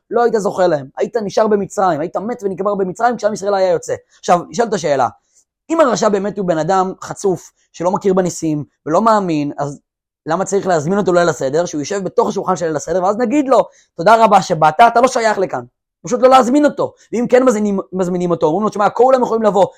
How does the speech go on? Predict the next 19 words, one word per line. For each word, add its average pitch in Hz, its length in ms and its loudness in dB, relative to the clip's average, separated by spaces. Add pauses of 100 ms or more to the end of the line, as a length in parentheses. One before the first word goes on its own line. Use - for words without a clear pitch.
(120)
גם 254 180 6
אתה 254 260 8
הרשע". 175 340 4 (340)
רשע 220 280 2
אין 220 100 0
הכוונה 202 380 0
דווקא 185 300 2 (220)
שהוא 202 100 -4
בן 180 60 -2
אדם 180 220 0
רע, 160 200 4 (100)
אלא 208 160 4
פשוט 254 240 -4
שביחס 214 640 0
ל-, 190 160 -2 (140)
ל-, 165 120 -2 (140)
למצב 175 340 0
של 196 160 0
ההגדה, 214 400 4